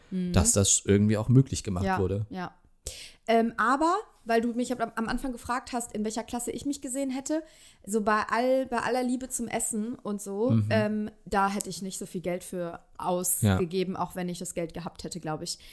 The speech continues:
Speaker 1: Weil ich finde, ist natürlich schön, wenn man satt wird <laughs> und leckere Sachen bekommt, aber das ist mir zu viel, das ist ein bisschen too much. Und einfach nur damit protzen, wie viel man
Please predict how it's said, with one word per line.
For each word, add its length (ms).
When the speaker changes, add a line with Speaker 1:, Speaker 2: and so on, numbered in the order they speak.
Speaker 1:
Weil 520
ich 200
finde, 520
ist 180
natürlich 400
schön, 300
wenn 100
man 220
satt 400
wird 260
<laughs> 140
und 220
leckere 360
Sachen 280
bekommt, 360
aber 180
das 160
ist 160
mir 180
zu 180
viel, 260
das 120
ist 140
ein 60
bisschen 200
too 140
much. 300
Und 180
einfach 240
nur 160
damit 240
protzen, 600
wie 100
viel 240
man 460